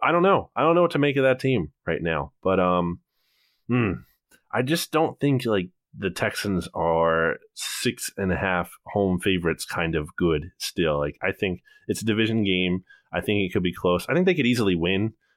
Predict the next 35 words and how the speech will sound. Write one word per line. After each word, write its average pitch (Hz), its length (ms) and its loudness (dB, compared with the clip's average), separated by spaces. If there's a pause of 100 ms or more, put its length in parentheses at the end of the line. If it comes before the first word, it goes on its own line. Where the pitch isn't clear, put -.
because 87 280 -2
this 90 200 -2
Titans 95 400 -4
team, 98 400 -2
again, 85 360 -4
just, - 280 -14
I, 82 320 -12
I - 20 -8
don't 87 140 -2
really 87 180 0
know 90 280 0
what 87 140 -2
to 87 60 -6
make 90 200 -2
of 92 60 -2
them. 92 260 0 (240)
And 87 200 0
this 90 140 -2
is 90 80 -4
probably 101 300 2
another 95 260 2
line 92 260 2
I 90 140 2
try 104 240 0
to 117 80 -2
stay 113 180 0
away 110 220 2
from. 127 320 0 (400)
But 90 280 0
since, 101 200 -2
again, 117 420 0
we 101 120 2
are 98 120 4
picking 107 320 -2
it, 101 140 0